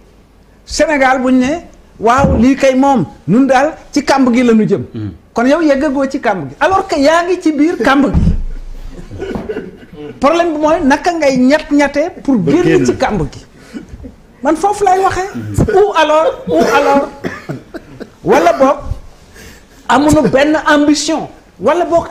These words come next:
Speaker 1: amuñu be-, bëggaluñu suñu bopp dara. Suñu bëggaloon suñu bopp dara, dinañ xam ne nekkuñu di jëm ci kàmb gi, dañuy xam ne noo ngi ci biir
Speaker 2: Biir.
Speaker 1: kàmb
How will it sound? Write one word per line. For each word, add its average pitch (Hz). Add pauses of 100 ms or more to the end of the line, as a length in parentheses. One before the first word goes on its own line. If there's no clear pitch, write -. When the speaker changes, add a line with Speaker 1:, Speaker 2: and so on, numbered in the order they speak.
Speaker 1:
amuñu 339
be-, 214
bëggaluñu 349
suñu 339
bopp 349
dara. 285 (1800)
Suñu 330
bëggaloon 311
suñu 269
bopp 226
dara, 220 (400)
dinañ 240
xam 226
ne 196 (720)
nekkuñu 240
di 196
jëm 269
ci 262
kàmb 175
gi, 147 (460)
dañuy 226
xam 214
ne 208
noo 196
ngi 190
ci 190
biir 160
Speaker 2:
Biir. 185
Speaker 1:
kàmb 156